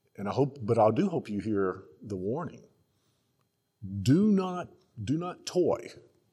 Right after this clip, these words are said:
with God and his, his religion. And I'm thinking particularly, I'm glad to see some of the younger folk here. You've got your life to live in front of you.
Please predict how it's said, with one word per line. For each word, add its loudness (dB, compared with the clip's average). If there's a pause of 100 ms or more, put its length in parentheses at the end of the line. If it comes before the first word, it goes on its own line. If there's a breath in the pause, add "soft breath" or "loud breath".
(160)
with -6
God 0
and -6
his, -6 (300)
his -10 (480 soft breath)
religion. -4 (560 soft breath)
And -8
I'm -6
thinking -2
particularly, -6
I'm -6
glad 0
to -6
see -4
some -2
of -4
the -2
younger -2 (260)
folk -4
here. -10 (400 loud breath)
You've -8
got -4
your -2
life -2
to -4
live 0
in -2
front -4
of -8
you. -20